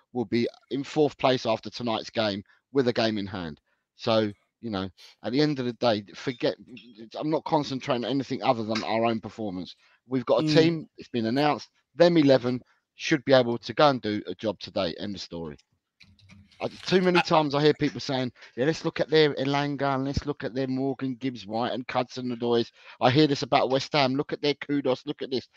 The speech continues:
Speaker 1: Every team we play against, we're always looking at their players. Let's look at our own team. Our team,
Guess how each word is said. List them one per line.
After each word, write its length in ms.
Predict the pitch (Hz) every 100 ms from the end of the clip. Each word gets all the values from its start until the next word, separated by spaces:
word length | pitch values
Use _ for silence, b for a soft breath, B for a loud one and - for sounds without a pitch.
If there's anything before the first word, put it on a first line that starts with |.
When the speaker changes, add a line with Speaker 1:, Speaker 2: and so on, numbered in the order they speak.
| b b
Speaker 1:
Every 280 | 185 180 220
team 220 | 208 196
we 80 | 185
play 240 | 180 170
against, 240 | 123 101 - b -
we're 160 | 143
always 240 | 175 180 165
looking 260 | 170 170
at 60 | 143
their 120 | 156
players. 360 | - 156 110 - - 127
Let's 280 | 170 - -
look 280 | 170 170 165
at 80 | 117
our 220 | 151 151
own 180 | 160 156
team. 320 | - - - - - _ _ _ -
Our 140 | 123
team, 460 | - 160 160 170